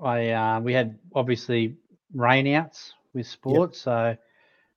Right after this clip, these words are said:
Speaker 1: I found myself, um, parked up on the couch when I wasn't, you know, doing all this housework that I'm instructed to do and going through
Speaker 2: Mm-hmm.
Speaker 1: the chore list. Um, but yeah, it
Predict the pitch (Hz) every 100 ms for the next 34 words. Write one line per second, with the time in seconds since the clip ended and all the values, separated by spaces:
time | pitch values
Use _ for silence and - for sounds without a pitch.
0 | _ - 131 123 117 113 127 120 120 -
1 | 127 113 110 110 107 127 120 - 117 -
2 | 110 107 - 123 139 - 127 113 110 117
3 | 110 110 107 _ _ _ _ _ _ _
4 | 123 120 127 131 - 123 113 107 104 -
5 | 120 120 - 131 127 127 117 107 107 110
6 | 120 - 135 117 - 110 117 113 139 151
7 | 120 107 107 _ _ 127 127 120 120 113
8 | 110 - 131 135 156 175 - - _ _
9 | _ _ _ _ _ _ _ _ 139 123
10 | 120 120 120 _ _ _ _ - 131 117
11 | 160 214 127 117